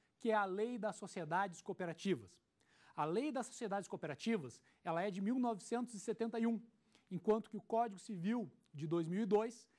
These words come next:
é de, como diz a data, de dois mil e dois. Vejam bem, o Código Civil de dois mil e dois, ele passa a tratar uma pequena parte daquilo que era tratado na Lei das Cooperativas. Na verdade,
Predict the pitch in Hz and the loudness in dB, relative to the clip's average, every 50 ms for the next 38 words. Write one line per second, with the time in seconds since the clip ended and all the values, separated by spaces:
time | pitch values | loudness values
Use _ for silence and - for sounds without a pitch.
0 | _ _ _ _ - 190 196 226 - _ _ - 170 147 165 214 240 240 - _ | _ _ _ _ -4 -4 -4 -4 -6 _ _ -14 -10 -6 -6 -6 -6 -8 -14 _
1 | _ _ _ _ - 226 214 208 202 208 202 - 175 147 160 196 214 214 190 196 | _ _ _ _ 0 0 0 0 -2 -4 -6 -10 -10 -4 0 0 0 2 0 -2
2 | 220 - - 247 214 247 220 226 214 180 180 202 214 208 170 143 117 110 - _ | -2 -4 -6 -6 -4 0 0 0 0 0 0 -2 0 0 0 -2 -2 -6 -12 _
3 | _ _ _ _ _ _ _ _ _ _ - 170 208 233 226 254 233 190 190 170 | _ _ _ _ _ _ _ _ _ _ 2 4 4 4 2 0 -4 -4 -4 -6
4 | 143 - _ _ _ _ _ _ _ _ _ _ _ - 208 - _ - 262 294 | -8 -10 _ _ _ _ _ _ _ _ _ _ _ -10 -10 -8 _ 2 4 4
5 | 311 311 233 226 220 - 240 196 202 226 220 190 175 180 175 165 160 170 160 143 | 4 2 0 -8 -10 -8 -6 -2 -2 0 0 0 0 0 0 0 0 -2 -2 0
6 | 143 175 202 208 185 - - _ _ _ - 202 185 175 - 226 240 240 - 254 | 0 0 2 0 -2 -4 -10 _ _ _ -6 -6 -6 0 2 2 2 2 0 -6
7 | 233 - 247 233 - - 220 196 165 131 - _ _ _ _ _ - 185 180 - | -10 -6 -4 -4 -2 -2 -2 -2 -2 -4 -8 _ _ _ _ _ -8 -8 -8 -8
8 | - 180 - - 269 294 320 330 285 - _ - 226 226 226 233 - - - 302 | -8 -12 -6 -2 0 0 2 0 -2 0 _ 2 2 2 2 -2 -6 -10 -14 -14
9 | - _ _ _ _ _ _ _ - 185 185 - _ _ 233 269 277 262 214 - | -14 _ _ _ _ _ _ _ -2 0 0 -2 _ _ -4 -2 -2 -2 -2 -2
10 | 254 240 240 233 - 220 202 - - 208 214 220 233 202 254 247 _ _ _ _ | -2 -2 -2 -2 -4 -6 -4 -2 -2 0 0 0 0 -4 -8 -12 _ _ _ _
11 | _ _ - 247 262 269 254 202 185 185 190 175 180 - - 175 202 196 190 - | _ _ -4 0 0 2 2 2 0 0 -2 -2 -4 -6 -8 -6 -6 -6 -4 -2
12 | 226 165 113 104 - _ _ _ _ _ _ _ - - _ _ - 185 180 202 | -4 -4 -4 -6 -10 _ _ _ _ _ _ _ -20 -20 _ _ 0 0 0 0
13 | 196 165 156 170 190 226 220 185 131 127 | -2 -2 0 2 2 2 2 0 -6 -12